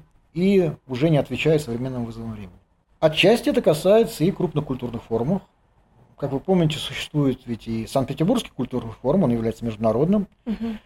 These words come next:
Speaker 1: И они даже заявили в этом году ар-, арт-ярмарку к осени в Манеже, что вызвало массу критики, сомнений, стоит ли в ней участвовать.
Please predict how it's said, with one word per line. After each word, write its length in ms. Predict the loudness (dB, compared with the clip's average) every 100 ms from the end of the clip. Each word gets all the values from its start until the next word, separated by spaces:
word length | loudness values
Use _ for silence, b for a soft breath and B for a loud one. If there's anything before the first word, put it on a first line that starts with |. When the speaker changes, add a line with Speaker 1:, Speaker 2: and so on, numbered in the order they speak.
| _ _
Speaker 1:
И 80 | 4
они 160 | 6
даже 200 | 6 6
заявили 360 | 6 6 6 6
в 60 |
этом 160 | 4 2
году 220 | 0 2
ар-, 160 | 2 0
арт-ярмарку 600 | -2 -4 0 0 0 -2
к 60 | -4
осени 280 | -2 0 0
в 100 | 0
Манеже, 400 | -2 -4 -6 -12 _ -12
что 180 | 0
вызвало 320 | 0 2 0 0
массу 400 | 0 -2 -6 -8
критики, 380 | -6 -6 -10
сомнений, 580 | -12 -6 -2 0 2 0 -4
стоит 260 | -6 -6 -6
ли 60 |
в 40 | -8
ней 100 | -8
участвовать. 520 | -8 -8 -6 -8